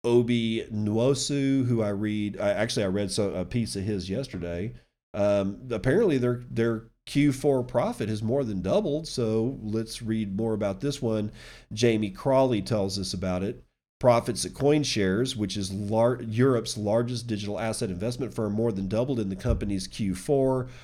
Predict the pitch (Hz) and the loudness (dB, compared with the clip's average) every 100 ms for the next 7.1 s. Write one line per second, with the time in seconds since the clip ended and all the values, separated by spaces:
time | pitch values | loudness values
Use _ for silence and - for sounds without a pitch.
0 | - - 117 - 123 113 113 110 113 107 | -20 -4 -2 0 0 2 -2 -2 -4 -2
1 | 113 113 127 107 110 104 104 107 - 120 | -4 0 0 0 0 0 2 0 0 -2
2 | 101 92 92 92 90 92 87 - 85 78 | -2 -2 -4 -4 -4 -2 -4 -4 -6 -4
3 | 80 131 107 95 80 64 - - _ _ | 0 0 0 -2 -2 -4 -12 -20 _ _
4 | - 123 120 117 135 120 120 - 139 175 | -4 2 2 4 2 2 0 0 2 2
5 | 185 170 139 104 92 110 135 180 147 143 | 2 4 4 2 2 0 2 -2 -2 -2
6 | 135 123 - 92 - 147 151 127 147 139 | -2 -2 -4 -4 0 0 0 -2 -4 -6
7 | - | -10